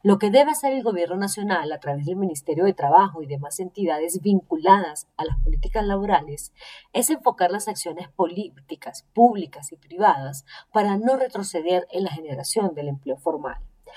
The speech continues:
Una meta puede ser que los puestos de trabajo generados durante este último trimestre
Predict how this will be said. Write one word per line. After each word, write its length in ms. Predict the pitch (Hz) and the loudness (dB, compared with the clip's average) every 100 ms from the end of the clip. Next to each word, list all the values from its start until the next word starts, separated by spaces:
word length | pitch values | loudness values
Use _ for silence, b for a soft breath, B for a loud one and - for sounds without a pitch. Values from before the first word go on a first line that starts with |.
| B B | B B
Una 220 | 214 262 | 8 8
meta 400 | 254 208 196 196 | 8 2 -2 -4
puede 240 | 180 147 | -2 -2
ser 220 | 147 185 143 | -4 -4 -2
que 100 | 185 | -4
los 100 | - | -4
puestos 320 | 151 139 151 | -8 -8 -6
de 100 | 175 | 2
trabajo 440 | 175 165 165 143 139 - | 4 6 4 0 -14 -12
generados 640 | 165 160 165 170 135 - | -10 2 6 6 4 -10
durante 400 | 143 151 139 139 | -16 -12 -10 -10
este 240 | 147 139 180 | -14 -8 -2
último 500 | 196 202 - 202 202 | 0 0 0 -2 0
trimestre 600 | 226 233 156 - 175 | 4 4 4 -4 -8